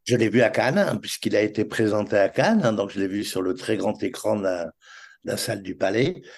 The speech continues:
et, euh, enfin de l'ancien Palais, si ma mémoire est bonne. Non, non, mais en fait, non, non, je vois que c'est soixante-quatorze.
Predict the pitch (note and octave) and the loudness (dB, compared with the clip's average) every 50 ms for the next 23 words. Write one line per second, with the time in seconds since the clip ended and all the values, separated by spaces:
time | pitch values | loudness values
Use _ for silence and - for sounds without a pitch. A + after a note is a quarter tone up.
0 | - - _ - A2+ B2 B2+ B2 A#2 A2 G#2+ G#2 G2+ G2 F#2+ F#2 F2+ F2 F2 - | -20 -8 _ 2 4 6 6 6 6 8 8 8 6 6 6 4 4 2 0 2
1 | - A2 F#2+ F2+ F#2 G2 A#2 B2 A#2+ - A#2+ F#2+ F2+ - F#2 F2 G2 A2+ C#3 - | 2 2 4 4 2 4 4 2 2 2 0 0 0 -2 -2 -2 -2 -4 -4 -8
2 | _ _ _ _ _ _ _ - - - G#2 G#2+ G2+ F#2 G2 A2+ A2+ G#2 G#2 G2 | _ _ _ _ _ _ _ -18 -12 -10 -8 -8 -6 -4 -2 0 2 2 2 2
3 | F#2 F2+ A2 C#3 F3 F#3 D3+ G2+ F2 - _ _ _ _ _ _ _ _ _ _ | 2 2 2 2 2 0 -2 -6 -8 -10 _ _ _ _ _ _ _ _ _ _
4 | - C#3+ D3+ D#3+ D3 D3 D#3+ D#3 C3+ B2 - - C#3 C3 C3 - D#3 D#3+ E3 D3 | 2 4 6 6 6 6 6 6 4 4 4 4 2 2 4 2 2 2 4 4
5 | D#3 D#3 D3 A#2+ G2+ G#2+ G2+ G#2 A#2+ A#2+ - - A2 G#2 - - G#2+ - - A#2+ | 4 4 2 2 2 2 2 4 2 2 0 -2 -6 -6 -4 -6 -4 -2 -2 -2
6 | A2+ - - B2 G2+ - - A#2 A2+ A2 G2 F#2+ | -2 0 0 -2 0 2 2 2 2 0 -2 -6